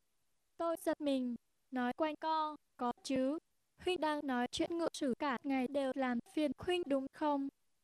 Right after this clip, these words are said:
Huynh ấy không nói gì, bình tĩnh nhìn tôi một hồi lâu,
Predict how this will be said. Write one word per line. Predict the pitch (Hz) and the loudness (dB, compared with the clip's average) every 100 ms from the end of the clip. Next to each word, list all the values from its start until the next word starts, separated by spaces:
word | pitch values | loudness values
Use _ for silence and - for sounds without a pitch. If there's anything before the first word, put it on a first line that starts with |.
| _ _ _ _ _ _ _ _ _ _ | _ _ _ _ _ _ _ _ _ _
Huynh | - 359 | -2 -2
ấy | 262 247 | 0 -2
không | - 330 | -2 -2
nói | 302 254 247 | 0 0 0
gì, | 285 285 254 240 _ _ - | 2 2 0 -2 _ _ -4
bình | 254 262 | 0 0
tĩnh | - - 330 | 2 -2 0
nhìn | 277 254 | 0 0
tôi | - 339 | -2 -2
một | 294 240 | 0 -2
hồi | - 302 277 | -2 -2 0
lâu, | 320 302 302 | 0 0 0